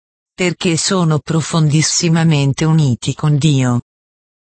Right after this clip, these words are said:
Potranno agire per molta benedizione sulla terra e quindi condurranno anche alla fain coscienziosamente la loro missione,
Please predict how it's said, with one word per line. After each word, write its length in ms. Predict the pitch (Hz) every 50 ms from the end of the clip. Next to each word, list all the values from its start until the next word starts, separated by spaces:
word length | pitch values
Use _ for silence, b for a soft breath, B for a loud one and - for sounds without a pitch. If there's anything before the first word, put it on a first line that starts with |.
| _ _
Potranno 680 | - - 180 170 - 151 170 160 165 165 165 165 160 151
agire 500 | 147 147 143 151 165 170 165 147 147 139
per 240 | - - 151 143 147
molta 400 | 147 151 160 160 143 - 160 147
benedizione 1000 | 147 160 160 165 160 147 156 156 139 - - - 185 170 156 151 139 131 131 135
sulla 340 | - - 175 165 151 151
terra 540 | 147 - 165 156 151 147 139 139 139 139 139
e 120 | 139 143 143
quindi 520 | - - 175 160 151 147 147 139 - 147
condurranno 1000 | - - 160 160 160 160 175 196 196 180 175 175 151 147 147 151 151 151 151 151
anche 440 | 151 151 160 165 170 156 - 165 151
alla 280 | 147 147 147 151 151
fain 640 | 147 - - 190 185 175 175 165 156 147 143 139 143
coscienziosamente 1300 | - - 160 147 - - 170 160 160 151 - - 185 170 151 - - - 165 165 151 139 139 135 - 143 135
la 120 | 147 151
loro 300 | 165 175 190 196 202 190
missione, 720 | 175 175 170 - - - - 151 131 131 131 135 151 156